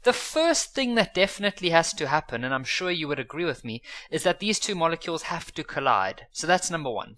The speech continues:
Step two, these molecules must collide in the correct way. For some reason, there's, there's random reasons why this occurs,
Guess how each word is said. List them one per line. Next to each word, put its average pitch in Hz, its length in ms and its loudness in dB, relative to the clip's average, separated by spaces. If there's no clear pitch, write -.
Step - 500 2
two, - 380 -4
these 196 280 -2
molecules 160 840 -2
must 143 480 4
collide 175 600 4
in 151 240 -8
the 147 80 -4
correct 127 760 -4
way. 110 680 0
For - 160 -6
some 262 320 4
reason, 156 640 -2
there's, - 340 -2
there's 147 260 -2
random 175 420 2
reasons 147 340 -6
why 139 180 4
this 135 180 -4
occurs, 120 360 -2